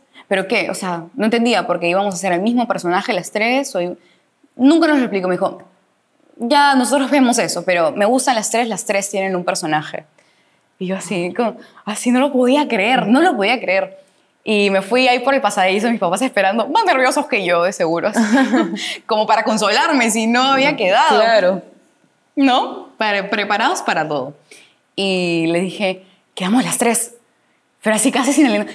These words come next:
Speaker 1: "Quedamos las tres". <laughs> Y mis papás, "¿Qué? ¿Cómo que las tres?". "Sí, quedamos las tres". Y todos los papás ahí juntos, ¿no? Los dos papás, los tres papás diferentes. "Quedaron las tres, quedaron las tres".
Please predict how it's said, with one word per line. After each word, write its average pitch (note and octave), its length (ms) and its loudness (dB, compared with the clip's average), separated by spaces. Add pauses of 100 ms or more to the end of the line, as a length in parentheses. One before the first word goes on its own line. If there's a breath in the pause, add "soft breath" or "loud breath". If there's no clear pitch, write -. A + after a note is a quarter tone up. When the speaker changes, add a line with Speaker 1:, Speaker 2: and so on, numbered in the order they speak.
Speaker 1:
"Quedamos A3 240 -2
las F#3 100 -6
tres". - 380 -4
<laughs> D4 800 0
Y C4 100 4
mis C4 160 0
papás, C4 400 0 (160)
"¿Qué? D#4 340 -2 (140)
¿Cómo G#4 160 0
que D#4+ 80 0
las A#3+ 120 -2
tres?". D#4 180 -2 (280 loud breath)
"Sí, - 320 -10
quedamos C#4 280 0
las A3 100 -12
tres". - 260 -8 (460 soft breath)
Y - 180 2
todos D4 180 2
los F4+ 120 2
papás B3 360 2
ahí C4+ 140 2
juntos, C4+ 340 0
¿no? A#3+ 140 2
Los A#3+ 180 2
dos C#4 140 0
papás, B3+ 320 2
los A3 140 0
tres D4+ 160 0
papás C#4 260 2
diferentes. G3 680 -2 (440)
"Quedaron D#4 260 4
las - 120 2
tres, C#4+ 280 -2 (420 loud breath)
quedaron F#4+ 280 4
las D#4+ 120 4
tres". G#4+ 200 0